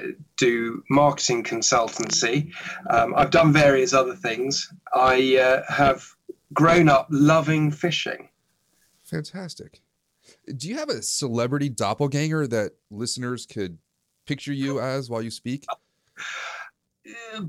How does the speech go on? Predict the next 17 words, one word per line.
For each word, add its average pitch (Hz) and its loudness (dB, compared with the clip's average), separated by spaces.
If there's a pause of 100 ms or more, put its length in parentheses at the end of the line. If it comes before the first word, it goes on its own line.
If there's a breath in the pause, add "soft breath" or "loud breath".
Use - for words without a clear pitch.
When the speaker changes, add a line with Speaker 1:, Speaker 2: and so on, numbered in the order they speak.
(100)
Speaker 1:
possibly 185 -2 (220)
Damian 185 6
Lewis. 190 4
He's, 180 2
uh, 165 4 (180)
quite 175 0
a - -6
well-known 165 4
actor. - 2
He 165 8
was 180 8
in 185 8
Homeland, 113 2 (100)
Brody 135 4
in 107 -4
Homeland. 113 -2
Speaker 2:
Yes. - -12